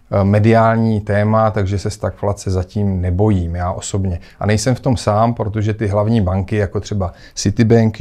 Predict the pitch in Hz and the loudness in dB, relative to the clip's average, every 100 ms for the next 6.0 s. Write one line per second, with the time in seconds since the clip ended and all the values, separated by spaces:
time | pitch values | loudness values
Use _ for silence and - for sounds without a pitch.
0 | 95 104 110 107 110 107 110 101 92 95 | 0 2 4 6 4 4 0 0 0 -2
1 | - - 104 104 - 95 - 104 98 - | -2 -2 -2 -2 -6 -8 -6 -8 -8 -8
2 | 98 92 98 95 90 90 - 95 87 80 | -4 -2 -2 -4 -6 -8 -6 -4 -2 -6
3 | - _ - - - 104 139 160 135 - | -14 _ -20 -10 -2 2 4 4 2 0
4 | 139 127 - 139 - 98 127 123 113 123 | -2 -2 -2 -2 -2 -2 -2 0 0 0
5 | 123 151 139 104 101 95 113 117 135 | -2 -4 -4 -2 -2 -2 0 2 2